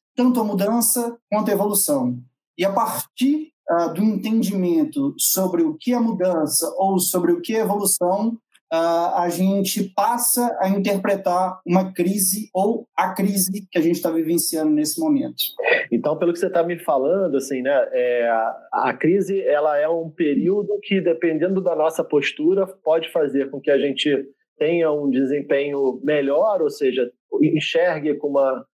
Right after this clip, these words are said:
Speaker 2: oportunidade nesse sentido, ou, dependendo da nossa postura, pode, de fato, jogar a gente pra baixo. É um pouco do que você,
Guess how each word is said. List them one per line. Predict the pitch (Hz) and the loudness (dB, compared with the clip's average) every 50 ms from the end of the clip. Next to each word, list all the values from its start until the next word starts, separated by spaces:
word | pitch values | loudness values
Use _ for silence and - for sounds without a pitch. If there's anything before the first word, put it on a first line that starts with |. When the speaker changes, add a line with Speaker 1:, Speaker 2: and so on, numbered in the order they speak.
| _ _ - | _ _ -2
Speaker 2:
oportunidade | 135 156 156 160 160 160 - - 151 135 135 127 123 143 160 185 175 156 160 | -2 0 2 0 -2 -2 0 0 0 0 2 2 2 2 2 2 0 0 0
nesse | 147 147 135 - | -2 -2 -4 -2
sentido, | - 151 135 135 - 170 196 220 196 202 | 0 0 0 0 0 0 0 2 2 2
ou, | 196 208 208 170 | 2 2 0 -2
dependendo | 196 185 - 190 180 160 151 185 220 233 | -4 -4 0 0 0 2 0 0 0 0
da | 220 214 190 | 0 0 0
nossa | 180 175 - - 175 | 0 0 -2 -2 -4
postura, | - 165 151 147 - - 165 170 185 190 190 190 190 - - - - - | 0 0 0 0 0 -2 0 2 2 2 2 0 -2 -6 -16 -20 -20 -10
pode, | - - 147 165 165 156 | -2 0 2 2 2 0
de | 151 170 165 | -2 -2 -2
fato, | - - 156 156 156 - - | 0 0 0 0 0 -2 -2
jogar | 165 156 147 156 151 | -2 0 2 2 0
a | 151 | 0
gente | 147 156 151 - - | -2 -4 -10 -8 -2
pra | - 156 156 | 0 0 2
baixo. | 123 120 113 107 104 - - 135 | 2 2 0 0 -2 -2 0 0
É | |
um | 131 131 | 0 2
pouco | 127 151 147 151 156 | 2 0 2 2 0
do | 139 139 | 0 0
que | 135 - | 0 -2
você, | 147 135 147 139 143 - - 147 151 156 156 | 2 4 2 2 2 0 -2 -2 0 0 2